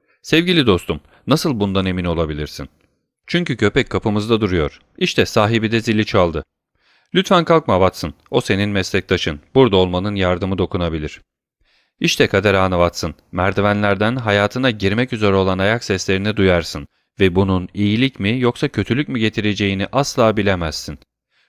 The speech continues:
Bu bilim adamı doktor James Mortimer, suçlar üzerine uzmanlaşmış Sherlock Holmes'ten ne istiyor? Buyurun, içeri girin. Tipik bir köy doktoru beklediğim için ziyaretçimin görünüşü beni oldukça şaşırttı.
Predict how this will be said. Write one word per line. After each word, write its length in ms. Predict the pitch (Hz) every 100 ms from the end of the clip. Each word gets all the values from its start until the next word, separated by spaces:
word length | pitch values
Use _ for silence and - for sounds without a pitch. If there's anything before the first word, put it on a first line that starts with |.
| -
Bu 140 | 180 170
bilim 240 | 143 123
adamı 380 | 95 85 78 73
doktor 380 | 107 - 117 98
James 360 | 104 117 -
Mortimer, 540 | 107 104 107 95 104 120
suçlar 440 | - - 113 156 147
üzerine 360 | 110 104 101
uzmanlaşmış 800 | 101 98 101 98 101 95 - 107
Sherlock 420 | - 131 131 117
Holmes'ten 460 | 110 95 - 113 120
ne 100 | 104
istiyor? 560 | 90 - 82 71 - - _ -
Buyurun, 240 | 175 101 -
içeri 360 | - 120 113
girin. 240 | 98 76 71 _ _ _ _ _ _ _ _ _ _ _ _ -
Tipik 340 | 151 202 190
bir 140 | 135 120
köy 260 | 135 143
doktoru 380 | 131 95 98 92
beklediğim 480 | 95 - 92 117 98
için 280 | 80 101 120
ziyaretçimin 760 | 104 95 95 104 - 127 143
görünüşü 540 | 123 101 95 92 104 101
beni 180 | 87 95
oldukça 440 | 90 117 - 104
şaşırttı. 640 | - 90 85 - - 71